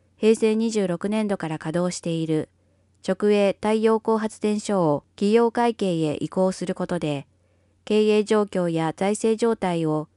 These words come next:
より明確にし、経営の効率化、健全化を図るとともに、再生可能エネルギーによる環境保全、地域温暖化対策に取り組みます。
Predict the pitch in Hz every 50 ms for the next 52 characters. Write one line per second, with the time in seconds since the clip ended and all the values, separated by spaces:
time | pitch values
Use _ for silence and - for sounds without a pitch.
0 | _ - 175 180 202 214 214 208 208 208 208 - 196 190 - 190 180 180 - -
1 | - 165 165 - - _ _ _ _ _ _ _ _ _ _ _ - 220 220 220
2 | 220 214 214 214 208 202 202 202 196 - - - 208 208 208 214 208 - - -
3 | - 175 175 165 - - - 208 220 220 - 226 233 226 - 220 214 214 214 208
4 | 202 - 214 214 202 - - - - 151 151 151 151 151 151 151 - - _ _
5 | _ _ _ _ _ _ _ _ - - 208 208 214 - - 214 208 202 - 202
6 | 202 202 208 202 202 208 208 214 208 214 208 190 190 180 170 160 156 156 156 151
7 | 151 156 156 147 - - - 196 208 214 202 - 208 202 196 185 196 175 - 156
8 | 147 143 139 - _ _ _ _ _ _ _ - - 214 220 214 - 214 214 208
9 | 208 208 202 208 202 202 202 208 - 214 220 220 - 202 180 - 156 151 147 151
10 | - - - 147 156 - - 151 151 151 143 147 147 151 160 - -